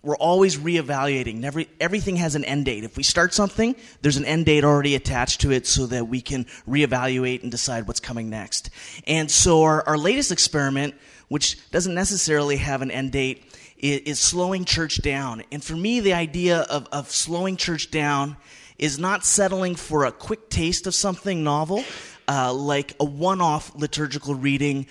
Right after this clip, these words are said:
or a cool creative segment or alt worship. Uh, instead, we're trying to slow down and savor what we're learning for a month or so at a time.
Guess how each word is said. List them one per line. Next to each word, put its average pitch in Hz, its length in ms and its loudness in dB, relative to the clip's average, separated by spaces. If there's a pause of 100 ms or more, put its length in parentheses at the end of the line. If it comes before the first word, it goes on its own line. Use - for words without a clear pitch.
(260)
or 139 200 2
a 120 60 0
cool 196 360 0
creative 160 440 0
segment 147 540 2
or 98 160 -8
alt 147 200 0
worship. 147 540 -2 (420)
Uh, 117 320 2 (120)
instead, 170 520 0 (140)
we're 151 120 0
trying 202 280 0
to 240 80 0
slow 175 300 2
down 147 320 -2
and 131 100 -2
savor 190 540 2
what 151 180 2
we're 160 140 2
learning 147 440 2
for 147 240 -6
a 139 80 2
month 143 320 -2
or 139 80 0
so 131 300 4
at 127 80 2
a 123 60 -4
time. 120 440 -4